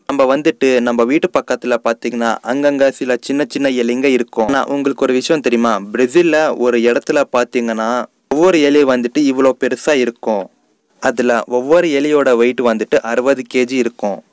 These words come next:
Fact number thirteen. உலகத்திலேயே முதலாவது transparent car இதுதான். இந்த car பாத்தீங்கன்னா ஃபுல்லா ஹை density and heavy duty கிளாஸால தயாரிச்சிருப்பாங்க. இந்த காரை பாக்குறதுக்கு இப்படி தெரியும். Fact number fourteen. இந்த பட்டர்ஃப்ளையோட பேர் வந்துட்டு monarch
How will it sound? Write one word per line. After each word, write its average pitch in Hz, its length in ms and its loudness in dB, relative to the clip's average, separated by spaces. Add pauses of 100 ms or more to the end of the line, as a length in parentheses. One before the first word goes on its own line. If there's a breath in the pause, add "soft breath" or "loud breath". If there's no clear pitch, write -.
(240)
Fact - 440 -2
number 127 340 -2
thirteen. 120 400 -2 (180)
உலகத்திலேயே 165 500 -2 (100)
முதலாவது 151 520 -2
transparent 127 560 -4 (120)
car 123 200 -2 (140)
இதுதான். 117 420 0 (200)
இந்த 143 140 0 (140)
car 170 200 0 (100)
பாத்தீங்கன்னா 120 480 -2 (160)
ஃபுல்லா 151 300 0 (140)
ஹை 139 80 2 (120)
density 139 400 -2 (120)
and 123 200 -4
heavy 135 280 -2
duty 135 280 0
கிளாஸால 120 500 -2
தயாரிச்சிருப்பாங்க. 117 840 -4
இந்த 147 140 2 (120)
காரை 165 240 -2 (100)
பாக்குறதுக்கு 143 500 -4 (100)
இப்படி 120 240 -6 (100)
தெரியும். 110 380 0 (180)
Fact 143 380 -4
number 131 300 -2
fourteen. 123 420 2 (360)
இந்த 147 120 2 (100)
பட்டர்ஃப்ளையோட 139 600 -2 (120)
பேர் 139 200 2
வந்துட்டு 117 300 0 (100)
monarch 127 400 0